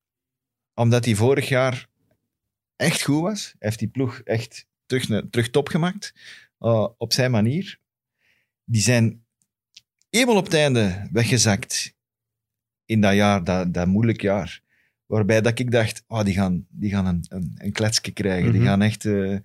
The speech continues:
Speaker 1: dat gaat moeilijk zijn om, die, om zich te herpakken." Als je zo,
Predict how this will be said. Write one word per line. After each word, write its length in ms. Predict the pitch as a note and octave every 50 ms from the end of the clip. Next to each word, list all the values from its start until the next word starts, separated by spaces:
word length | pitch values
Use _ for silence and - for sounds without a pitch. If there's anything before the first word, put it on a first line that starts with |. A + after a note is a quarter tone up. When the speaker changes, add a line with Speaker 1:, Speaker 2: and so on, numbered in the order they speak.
| - - - - - - - - - _ _ _
Speaker 1:
dat 120 | - A#2 -
gaat 140 | - A#2
moeilijk 300 | A2+ A2+ A2+ A2+ G#2+ A2
zijn 200 | - - G#2 G2
om, 100 | G2 F#2+
die, 240 | G2 G#2 G#2 - - G#2
om 180 | G2+ G2+ G2
zich 180 | F2+ G2 G2+ -
te 80 | -
herpakken." 680 | G2+ G2 G2 - - B2 A#2+ A#2 A2 G2 D#2 D2+ F2 - _
Als 140 | - F#2+ G#2+
je 80 | G#2 F#2
zo, 360 | F2 G#2 G2+ G2 - -